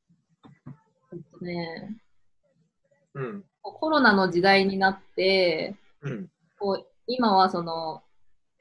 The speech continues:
Speaker 1: メッセンジャー、フェ-、Facebookのメッセンジャーとかで、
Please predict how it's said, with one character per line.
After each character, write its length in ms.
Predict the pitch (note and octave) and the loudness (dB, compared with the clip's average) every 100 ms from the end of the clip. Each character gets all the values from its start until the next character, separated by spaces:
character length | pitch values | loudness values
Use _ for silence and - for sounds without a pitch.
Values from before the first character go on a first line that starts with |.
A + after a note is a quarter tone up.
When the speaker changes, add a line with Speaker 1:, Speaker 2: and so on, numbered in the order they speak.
| _ | _
Speaker 1:
メ 120 | F#3+ G3+ | 0 0
ッ 40 | |
セ 240 | - D#4+ C#4 | 2 2 4
ン 120 | A3+ | 4
ジ 80 | E3 | 4
ャ 220 | D#3 - | 2 -2
ー、 20 | |
フ 60 | A3+ | -6
ェ-、 100 | - | 4
Facebook 520 | A#3 B3+ C4 A#3+ A3+ | 4 4 -2 0 2
の 100 | F#3 | 2
メ 140 | F3+ | 2
ッ 40 | G3 | 0
セ 220 | A3 G#3+ | 0 2
ン 80 | G3+ | 4
ジ 100 | E3 | 2
ャ 80 | |
ー 60 | D#3 | -2
と 80 | D#3 | -6
か 160 | D#3 | -4
で、 300 | F3 G3+ E3+ | 0 0 0